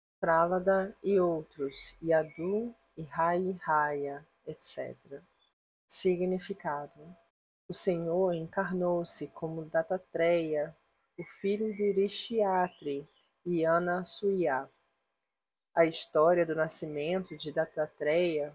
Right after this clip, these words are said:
como uma encarnação do Senhor é mencionada no Brahmanda Purana, em relação com a história da devota esposa. Ali se diz que Anasuya, a esposa de Rishi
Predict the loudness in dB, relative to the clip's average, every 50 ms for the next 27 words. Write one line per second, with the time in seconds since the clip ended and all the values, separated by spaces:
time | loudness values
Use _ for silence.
0 | _ _ _ -2 -2 0 0 -2 -6 -8 -8 -8 -8 -8 -8 -8 -6 -4 -4 -4
1 | -6 -8 -12 -12 -8 -6 -6 -4 -4 -2 -2 0 0 0 -2 -4 -6 -8 -8 -10
2 | -10 -8 -6 -4 -2 0 -2 -2 -4 _ _ _ _ _ _ 2 2 2 4 2
3 | 0 0 -2 -2 -2 0 0 2 2 4 2 2 0 -4 -8 -6 -6 -8 -8 -8
4 | -10 -12 _ _ _ _ _ _ _ _ _ _ -2 2 4 4 4 2 0 0
5 | 0 0 0 0 0 0 -2 -2 _ 0 2 2 2 2 2 0 -2 -4 -4 -6
6 | -8 -10 -12 -14 _ _ _ -8 -4 -2 -2 0 0 2 2 2 2 0 0 -2
7 | -2 0 0 0 0 0 -2 -6 -10 -16 _ _ _ _ _ -2 0 2 2 2
8 | 0 0 -2 -6 -4 0 2 4 4 4 4 2 0 -2 -4 -10 _ _ 0 0
9 | 0 2 0 -2 0 2 2 2 2 2 -2 -6 -8 -8 -8 -12 -12 -12 -12 -12
10 | _ -10 -8 -8 -8 -8 -10 -12 -12 -14 -18 _ _ _ _ _ _ _ _ _
11 | _ _ _ _ _ _ _ _ _ -20 -14 -4 0 2 4 4 4 2 0 0
12 | 0 0 -2 0 0 0 0 0 -2 -4 -2 -2 -2 -2 -2 -4 -8 -8 -4 0
13 | 2 2 4 2 0 0 -2 -4 -4 -4 -2 -2 0 0 2 2 4 4 2 2
14 | 2 0 0 -2 -4 -8 -8 -2 0 0 0 0 -2 -6 -6 -6 -8 -4 -2 0
15 | 2 2 0 -2 -6 -10 -8 -6 -4 -4 -4 -6 -8